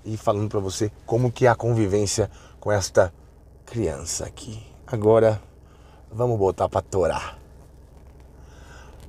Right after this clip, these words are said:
Vamos dar um, um, fazer um off-road bonitinho. Ah, e mostrar também como funcionam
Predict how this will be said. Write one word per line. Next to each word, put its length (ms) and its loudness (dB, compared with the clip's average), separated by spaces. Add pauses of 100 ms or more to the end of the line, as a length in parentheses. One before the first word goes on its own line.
(160)
Vamos 320 -2
dar 160 4
um, 320 -4 (480)
um, 1080 -18
fazer 300 0
um 120 2
off-road 520 0
bonitinho. 640 -2 (500)
Ah, 160 8
e 40 4
mostrar 260 4
também 320 2 (240)
como 220 0
funcionam 440 2